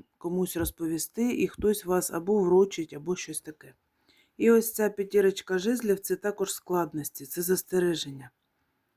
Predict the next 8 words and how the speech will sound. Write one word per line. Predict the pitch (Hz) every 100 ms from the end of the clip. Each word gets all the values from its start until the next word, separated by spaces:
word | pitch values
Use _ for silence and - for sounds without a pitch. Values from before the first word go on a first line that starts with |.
| _ _ _ _ _ _ _ - -
Карта | 220 226 208 196
сад — | - 196 190 - -
це | - 190
карта | 202 202 190
спілкування | 190 - 185 - 165 165 196 233 247 262 -
і | 190
карта | - 196 196 196 175
суспільства. | 196 - - 196 175 - - 139